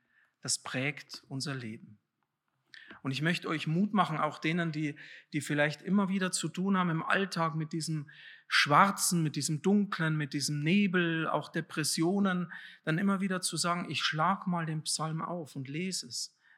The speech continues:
Meditiere das einfach nur. Ich lasse es einfach stehen und richte so immer wieder meinen Blick aus. Ihr Lieben, wir haben den Gottesdienst heute angefangen mit ganz viel,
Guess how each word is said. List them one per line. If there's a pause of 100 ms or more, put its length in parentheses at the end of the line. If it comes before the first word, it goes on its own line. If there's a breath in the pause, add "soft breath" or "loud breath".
Meditiere
das
einfach
nur. (640 soft breath)
Ich
lasse
es
einfach
stehen (800)
und
richte
so
immer
wieder
meinen
Blick
aus. (1040 loud breath)
Ihr
Lieben,
wir
haben
den
Gottesdienst
heute
angefangen
mit
ganz
viel,